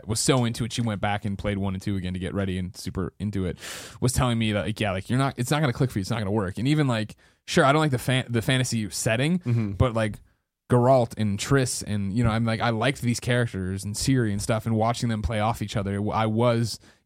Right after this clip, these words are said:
Speaker 1: interested from that angle, even though it wasn't necessarily the setting I really dug. You know what I mean?
Speaker 2: Yeah.
Speaker 1: Like, I was into that world. I, and, like, that's what I'm talking about with Fallout, right? Of, like, for,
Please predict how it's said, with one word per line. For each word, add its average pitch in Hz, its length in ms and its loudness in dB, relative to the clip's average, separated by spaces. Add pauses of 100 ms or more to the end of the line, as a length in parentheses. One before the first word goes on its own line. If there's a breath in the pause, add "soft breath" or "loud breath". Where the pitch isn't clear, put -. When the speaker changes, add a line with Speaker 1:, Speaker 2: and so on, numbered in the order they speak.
Speaker 1:
interested 147 460 2
from 123 100 2
that 107 140 4
angle, 104 320 2
even 101 160 0
though 95 160 2
it 85 60 0
wasn't 95 260 -2
necessarily 101 400 -2
the 110 100 -2
setting 101 340 -2
I 71 60 -6
really 64 240 -6
dug. - 320 -8
You 92 60 -6
know 98 80 -4
what 98 80 -2
I - 20 -2
mean? 101 240 -2
Speaker 2:
Yeah. 101 80 2
Speaker 1:
Like, 82 160 -2 (220 soft breath)
I 117 80 4
was 117 340 2
into 113 240 2
that 92 140 0
world. 101 260 0
I, 107 140 0 (140)
and, 135 100 2
like, 143 160 0
that's 160 180 2
what 170 60 4
I'm 139 60 0
talking 147 140 2
about 110 120 2
with 107 100 -2
Fallout, 117 420 2
right? 101 240 0
Of, 107 140 0
like, 104 240 -2
for, - 500 -4